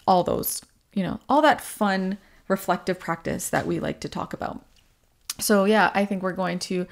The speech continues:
make a thankfulness tree in our classroom where each child is going to,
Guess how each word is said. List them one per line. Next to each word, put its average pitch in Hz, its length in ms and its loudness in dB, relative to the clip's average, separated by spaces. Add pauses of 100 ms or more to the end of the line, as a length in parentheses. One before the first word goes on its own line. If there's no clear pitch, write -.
(340)
make 185 160 2
a 196 60 4
thankfulness 254 640 2
tree 240 280 2
in 214 220 2
our 190 200 0
classroom 202 640 0
where 170 260 0
each 202 260 -4
child 170 380 0
is 180 160 -4
going 160 380 -4
to, 165 500 -2